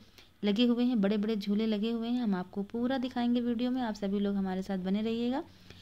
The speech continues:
वीडियो पसंद आती है तो लाइक करना, शेयर करना,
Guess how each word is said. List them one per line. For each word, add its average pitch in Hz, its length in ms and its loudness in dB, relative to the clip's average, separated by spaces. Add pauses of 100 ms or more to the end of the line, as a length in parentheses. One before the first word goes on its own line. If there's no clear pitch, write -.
(240)
वीडियो 190 220 4
पसंद 262 320 0
आती 254 180 0
है 262 80 2
तो 247 120 -2
लाइक 196 280 0
करना, 220 260 -4
शेयर 233 280 -2
करना, 247 300 -2